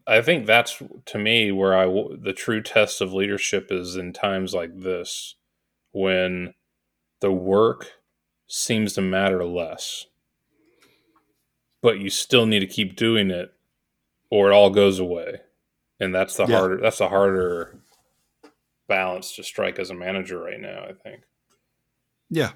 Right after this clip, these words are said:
Speaker 2: and, and that's absolutely true. And, and, uh, the, one of the other struggles I, I've got on my side, uh, related to that is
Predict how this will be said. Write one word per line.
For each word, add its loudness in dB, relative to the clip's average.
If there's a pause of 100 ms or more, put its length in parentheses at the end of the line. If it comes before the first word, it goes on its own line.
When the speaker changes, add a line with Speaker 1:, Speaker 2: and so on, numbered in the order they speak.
(200)
Speaker 2:
and, 0
and 0
that's 0
absolutely -2
true. -2
And, 0
and, -2 (720)
uh, -10 (720)
the, -6
one -4
of 0
the 0
other -2
struggles -8 (160)
I, -8
I've -8
got -8
on -6
my -6
side, -10
uh, -14 (240)
related -4
to -10
that -6
is -10